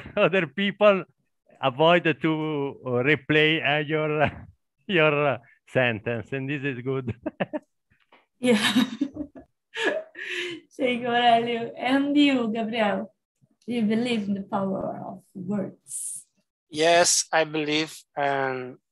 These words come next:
Speaker 3: because I, I, I am, I have a bachelor degree in psychology, and if I
Speaker 2: Oh.
Speaker 3: didn't believe in that, <laughs>
Speaker 2: <laughs>
Speaker 3: this will not be my profession, you know. And I, I, um, I'm also a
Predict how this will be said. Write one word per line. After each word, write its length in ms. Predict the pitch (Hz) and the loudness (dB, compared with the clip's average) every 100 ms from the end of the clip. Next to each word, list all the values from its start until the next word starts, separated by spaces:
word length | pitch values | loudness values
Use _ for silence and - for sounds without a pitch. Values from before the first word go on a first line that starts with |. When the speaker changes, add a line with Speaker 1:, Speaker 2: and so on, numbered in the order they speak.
| _ _ | _ _
Speaker 3:
because 680 | _ - 160 165 165 - - | _ 0 4 4 4 0 0
I, 680 | 165 170 170 165 151 135 127 - _ _ 156 | 2 4 4 2 0 -2 -6 -14 _ _ 0
I, 680 | 143 143 139 135 127 120 113 143 _ _ | 2 2 2 0 -2 -6 -12 -20 _ _
I 140 | 139 139 | -2 0
am, 160 | 156 - | 0 0
I 100 | 165 | 2
have 180 | 170 175 | 2 2
a 80 | 151 | 4
bachelor 460 | 156 165 - 147 | 4 4 2 -2
degree 440 | 139 131 139 147 135 | -6 -6 -2 0 0
in 120 | 123 | -2
psychology, 800 | - - 131 - 135 131 123 127 - _ _ - - | 0 0 0 -2 -2 -2 -4 -6 -12 _ _ -14 -10
and 220 | 127 131 | -6 -6
if 200 | 160 147 | -4 0
I 160 | 233 160 | 4 4
Speaker 2:
Oh. 80 | 233 | 6
Speaker 3:
didn't 220 | 180 180 | 4 4
believe 400 | 180 170 170 156 | 4 6 4 4
in 140 | 160 156 | 2 6
that, 280 | 151 165 - - - | 8 6 4 -6 2
<laughs> 0 | |
Speaker 2:
<laughs> 840 | 285 285 302 - 311 294 294 269 294 | 2 4 4 6 4 4 2 2 -2
Speaker 3:
this 280 | 156 165 165 | 2 4 4
will 260 | 160 165 | 6 4
not 340 | 160 156 160 147 | 6 4 2 -2
be 120 | 147 | -2
my 160 | 143 | 0
profession, 680 | 143 147 135 131 127 - 131 | 0 -2 -4 -4 -2 -2 -2
you 60 | 131 | -8
know. 200 | 127 127 - - - - - | -8 -10 -16 -20 -20 -20 -6
And 380 | 139 139 135 135 - | 0 0 0 -6 -6
I, 120 | 180 - _ - | -6 -6 _ 2
I, 280 | 202 233 233 | 6 6 4
um, 480 | 214 208 208 196 190 - | 2 2 2 0 -6 -8
I'm 200 | 170 180 180 | -4 -2 2
also 380 | 180 190 - | 2 2 2
a 800 | 160 156 151 147 139 127 123 113 | 2 2 2 2 2 0 -2 -4